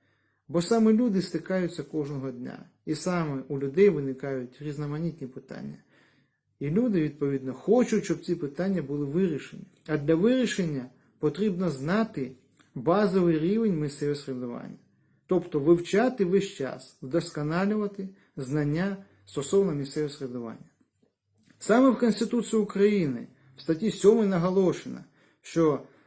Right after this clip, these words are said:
в Україні визнається і гарантується місцеве самоврядування.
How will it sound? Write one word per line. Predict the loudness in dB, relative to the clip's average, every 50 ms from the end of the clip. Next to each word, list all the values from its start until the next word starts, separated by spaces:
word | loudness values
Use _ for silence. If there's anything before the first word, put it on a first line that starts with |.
| _ _
в | 0 0
Україні | 2 4 4 6 6 8 8 6 6 6
визнається | 6 4 2 2 2 2 2 2 2 0 -2 -2
і | -2 -2
гарантується | -2 -2 -2 -2 -4 -2 -2 0 0 0 -2 -4 -4 -4
місцеве | -4 -4 -4 -4 -6 -6 -6 -6
самоврядування. | -8 -12 -14 -14 -12 -12 -12 -12 -14 -14 -16 -16